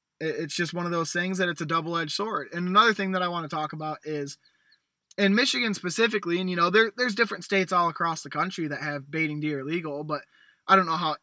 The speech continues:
every one of those states is, but I know in Michigan especially, it's illegal to bait deer, but any hunting store or any store in Michigan can sell bait. You can sell salt blocks, you can sell those apple and grain mixes to bait deer. So it's one of those things that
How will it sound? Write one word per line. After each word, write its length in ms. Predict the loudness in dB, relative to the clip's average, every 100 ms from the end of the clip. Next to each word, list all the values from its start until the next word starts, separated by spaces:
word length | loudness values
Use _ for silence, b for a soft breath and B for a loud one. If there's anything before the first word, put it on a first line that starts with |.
| _
every 220 | 4 4
one 140 | 2 0
of 80 | -2
those 160 | -2
states 320 | 0 0 2
is, 160 | 0 -2
but 120 | 4
I 100 | 4
know 140 | 6 4
in 100 | 4
Michigan 480 | 2 2 0 -2
especially, 680 | -4 -2 0 0 -2 -4 -6 -10 _ _ _
it's 180 | 0 2
illegal 380 | 2 2 0 0
to 80 | 0
bait 240 | 2 0
deer, 400 | 0 -2 -2 -6 _ _ _ _
but 280 | 4 4 4 _ -4
any 220 | -2 0
hunting 340 | 2 2 2
store 320 | -2 0 2
or 40 | 2
any 140 | 2
store 480 | 0 2 2 4 2
in 180 | 2 -2
Michigan 380 | -2 -2 -4 -4
can 220 | -4 0
sell 240 | 2 2
bait. 300 | 2 0 -2 _ _ _ _
You 140 | -4
can 160 | -2 0
sell 240 | 2 0
salt 280 | -2 -4 -4
blocks, 340 | -2 -2 -4
you 40 | -8
can 140 | -8
sell 260 | -2 2 2
those 200 | 0 -2
apple 400 | 0 0 -2 -6
and 100 | -6
grain 260 | -6 -6
mixes 540 | -6 -4 -4 -4 -6 -10 _ _ _ 0
to 140 | 2
bait 280 | 4 4 4
deer. 300 | 2 0 -2
So 300 | -4 0 2
it's 140 | 2 2
one 120 | 2
of 60 |
those 220 | 4 2 2
things 320 | 0 0 2
that 180 | 2